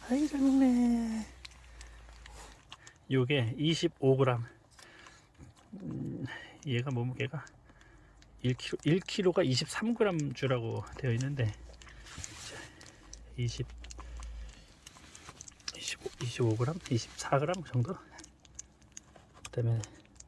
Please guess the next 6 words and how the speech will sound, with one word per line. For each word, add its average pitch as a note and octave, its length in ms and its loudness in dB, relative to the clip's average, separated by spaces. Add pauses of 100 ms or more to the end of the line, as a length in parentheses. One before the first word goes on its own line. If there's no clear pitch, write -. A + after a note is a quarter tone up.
(720)
나머지는 A2+ 480 2 (440)
이따가, - 240 -14 (920)
이따 - 140 -18
밤에 - 260 -12
자기 - 220 -10
전에 - 180 -12